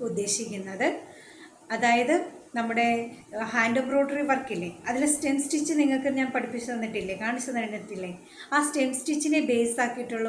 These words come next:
ഒരു ബീഡ്സ് വർക്കാണ് ഇന്ന് കാണിക്കാനായിട്ട് പോകുന്നത്. ഓക്കെ, അപ്പോൾ നമ്മൾ ലോങ് ട്യൂബ്സ് ഉപയോഗിച്ചാണ് നമ്മൾ ഈ സ്റ്റെം സ്റ്റിച്ചിനെ ബേസ് ആക്കിയിട്ടുള്ള ഈ ബീഡ്സ് വർക്ക് ചെയ്യാനായിട്ട് പോകുന്നത്. അപ്പോൾ അതെങ്ങനെയാണ് ചെയ്യുന്നതെന്ന്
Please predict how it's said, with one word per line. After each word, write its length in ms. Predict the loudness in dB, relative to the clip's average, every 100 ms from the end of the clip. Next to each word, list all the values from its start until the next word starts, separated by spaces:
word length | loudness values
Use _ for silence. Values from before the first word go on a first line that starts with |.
| -2
ഒരു 100 | -2 -6
ബീഡ്സ് 320 | -6 -6 -4 -4
വർക്കാണ് 400 | -6 -8 -4 -4 -6 -14 -20 -8 -2
ഇന്ന് 220 | 0 0 -2 -10 -8
കാണിക്കാനായിട്ട് 680 | -6 -6 -6 -4 -4 -4 -8
പോകുന്നത്. 440 | -6 -6 -6 -8 -10 -16 -20 -20 -16 -2 0
ഓക്കെ, 200 | 2 0 -2 -14 -20 -20 -20 -12 -8
അപ്പോൾ 200 | 0 2 2 0
നമ്മൾ 180 | 0 2 4
ലോങ് 240 | 4 4 0
ട്യൂബ്സ് 300 | 2 2 2 -2
ഉപയോഗിച്ചാണ് 440 | 0 0 0 -2 -2
നമ്മൾ 180 | -2 0
ഈ 80 | -2 -4 -10
സ്റ്റെം 300 | -6 -6 -4
സ്റ്റിച്ചിനെ 360 | -4 -6 -4 -4 -2
ബേസ് 240 | -4 -4 -6
ആക്കിയിട്ടുള്ള 420 | -6 -6 -2 -2 -2
ഈ 20 | -4
ബീഡ്സ് 300 | -6 -6 -4
വർക്ക് 260 | -4 -2 -2 -2 -14 -20 -20 -8 -2
ചെയ്യാനായിട്ട് 680 | 0 0 0 0 -2 -2 -4
പോകുന്നത്. 440 | -4 -6 -4 -6 -8 -14 -20 -20 -20 -20 -20 -20 -20 -18 2
അപ്പോൾ 140 | 4
അതെങ്ങനെയാണ് 600 | 6 6 6 6 6 4 2
ചെയ്യുന്നതെന്ന് 400 | 0 0 -2